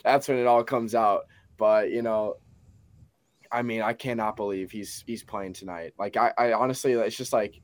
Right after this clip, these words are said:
if that doesn't sum up what the N H L playoffs mean to these guys and they've worked all year for, I mean, I don't know what else would. It's,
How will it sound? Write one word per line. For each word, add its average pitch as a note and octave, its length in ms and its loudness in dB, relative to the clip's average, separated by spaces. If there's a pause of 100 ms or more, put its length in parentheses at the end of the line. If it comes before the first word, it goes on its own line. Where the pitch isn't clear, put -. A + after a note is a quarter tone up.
if A#2 200 -6
that A#2+ 200 2
doesn't C3 260 -4
sum G#2+ 240 -4
up A2 140 -4
what A2+ 100 -6
the F#2 100 -6
N F#2 80 -8
H G2+ 140 -8
L G2+ 120 0
playoffs G2 420 -4
mean F#2 160 -10
to G2 80 -10
these G2 180 -10
guys G2 300 -6
and G2 60 -12
they've F#2 120 -10
worked F2+ 220 -10
all F2+ 140 -4
year E2 180 -10
for, G2+ 380 -4 (400)
I - 20 -18
mean, E2 300 -12 (560)
I G2+ 80 -2
don't F#2 100 -4
know E2 100 -6
what E2+ 140 -6
else E2 240 -8
would. E2 200 -6
It's, G2 200 -6